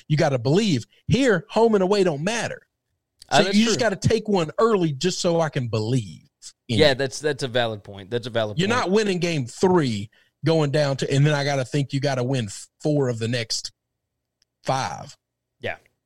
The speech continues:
Speaker 1: Or no, four, four of six, sorry.
Speaker 2: Four out of, yeah, if you lose the first two, you gotta win four out of six. So
Speaker 1: Th-,
Speaker 2: uh,
Speaker 1: that, that I just don't believe any of these teams are capable of that are the underdogs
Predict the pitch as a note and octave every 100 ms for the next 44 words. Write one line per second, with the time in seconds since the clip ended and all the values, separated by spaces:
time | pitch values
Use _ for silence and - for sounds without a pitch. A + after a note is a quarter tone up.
0 | _ _ _ _ - D3 D3 A#2+ D#3 C3+
1 | A2+ - D#3+ C3 - G#2 - - F#2+ -
2 | _ _ - B2+ B2 A#2 A2 A2 D3+ A#2+
3 | G#2 C3 C3+ E3+ C#3 A#2+ C3+ G#2 - C3+
4 | A2 A2+ G#2+ G#2+ G2 A#2 G2 F2 G2 D#2
5 | - F2+ - _ - C#3 - - F#3 D3
6 | G3+ G#3 D#3+ E3+ C3+ D#3 E3+ D3 C#3+ C#3
7 | D3+ C#3+ B2+ A#2 - D3 D#3 B2+ C3+ B2
8 | - - D#3 C#3 A2+ G#2 - C#3 B2 G#2+
9 | G#2+ G#2 G#2 G2+ F#2+ - - - _ B2
10 | B2+ A#2 G#2+ A2 A#2+ G#2 F#2+ G2+ G2+ F#2+
11 | F2+ -